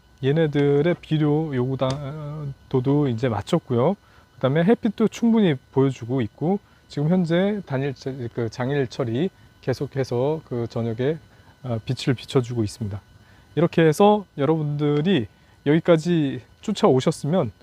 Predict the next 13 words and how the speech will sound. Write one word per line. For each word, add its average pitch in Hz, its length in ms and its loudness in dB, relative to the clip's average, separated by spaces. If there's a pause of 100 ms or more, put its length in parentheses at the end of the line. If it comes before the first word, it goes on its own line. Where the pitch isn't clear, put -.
(380)
어, 135 320 2
다음은 156 600 4
계속해서 160 480 0
이제 120 240 0 (120)
키우는 254 360 4
것입니다. 107 500 -4 (400)
집집마다 180 720 4
환경이 214 340 4
틀리기 214 320 2
때문에 151 420 -2 (340)
이만큼 190 480 2 (100)
크는 180 920 0
속도가, 151 680 2